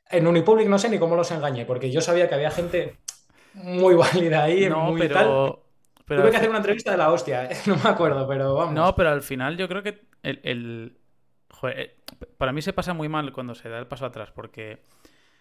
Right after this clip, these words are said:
Speaker 2: eh, yo pasé, pues eso, de estar en una, yo pasé de estar en Marca, ¿vale?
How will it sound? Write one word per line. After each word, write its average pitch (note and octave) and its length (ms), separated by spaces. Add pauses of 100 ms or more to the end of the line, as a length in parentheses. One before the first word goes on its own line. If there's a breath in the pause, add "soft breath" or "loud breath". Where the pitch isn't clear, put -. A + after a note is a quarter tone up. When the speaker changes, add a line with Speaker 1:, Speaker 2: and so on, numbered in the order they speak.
(200 soft breath)
Speaker 2:
eh, G#2+ 640 (140)
yo A#2+ 260
pasé, C#3 500
pues A#2+ 140
eso, A#2+ 220
de A#2 120
estar A#2+ 300
en B2+ 120
una, B2 640
yo C3 80
pasé D3 160
de D3 60
estar C#3+ 200
en B2+ 100
Marca, E3 400 (180)
¿vale? D3 300